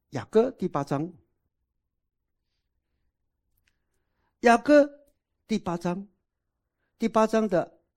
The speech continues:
第六节，爱情中间那里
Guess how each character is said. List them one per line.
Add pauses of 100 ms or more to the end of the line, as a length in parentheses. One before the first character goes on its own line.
(120)
第
六
节， (1120)
爱
情
中
间
那
里